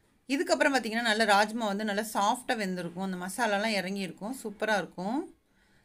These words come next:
இப்ப நான் உங்களுக்கு மிக்ஸ் பண்ணி காமிக்கிறேன். மேல பாத்தீங்கன்னா நம்ம ஊத்துன எண்ணெய் எல்லாமே பாருங்க, அவ்வளோ தெளிஞ்சு மேல வந்திருக்கு.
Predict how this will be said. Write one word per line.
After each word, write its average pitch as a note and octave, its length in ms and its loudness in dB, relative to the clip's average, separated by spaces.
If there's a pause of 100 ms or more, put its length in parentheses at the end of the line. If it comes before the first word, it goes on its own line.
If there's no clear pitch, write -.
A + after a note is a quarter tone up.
(100)
இப்ப G#3 140 -6
நான் G#3 160 0
உங்களுக்கு G3+ 280 -4
மிக்ஸ் - 240 -10
பண்ணி C#4 180 4
காமிக்கிறேன். G3 580 -2 (2250)
மேல C#4 240 4
பாத்தீங்கன்னா B3 440 2
நம்ம A#3 240 0
ஊத்துன A3 340 -4
எண்ணெய் G#3 300 0
எல்லாமே G3+ 280 -2
பாருங்க, F#3 400 -4
அவ்வளோ F#3 360 -2
தெளிஞ்சு G3 400 -4
மேல F#3 260 -4
வந்திருக்கு. E3+ 500 -6